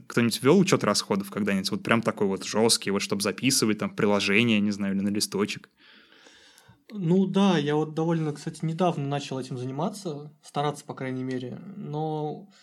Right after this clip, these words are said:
Speaker 2: это не совсем помогает, если ты как бы немного зарабатываешь. Потому что если ты немного зарабатываешь, соответ-, соответственно,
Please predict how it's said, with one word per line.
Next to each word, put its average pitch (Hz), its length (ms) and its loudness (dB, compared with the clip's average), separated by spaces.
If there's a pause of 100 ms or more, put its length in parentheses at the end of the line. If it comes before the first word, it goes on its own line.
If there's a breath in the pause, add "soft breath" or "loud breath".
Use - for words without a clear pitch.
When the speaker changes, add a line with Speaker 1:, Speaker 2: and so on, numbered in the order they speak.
(680 soft breath)
Speaker 2:
это 165 400 -4
не 170 80 2
совсем 190 360 0
помогает, 170 540 0
если 147 720 -4 (760)
ты 170 100 -4
как 160 200 -4
бы 147 100 -6
немного 147 680 -4
зарабатываешь. 139 760 -6 (800)
Потому 139 240 -12
что - 180 -12
если 151 220 -10
ты 160 100 -10
немного 147 380 -6
зарабатываешь, 214 640 -4
соответ-, 185 300 -6
соответственно, 156 720 -6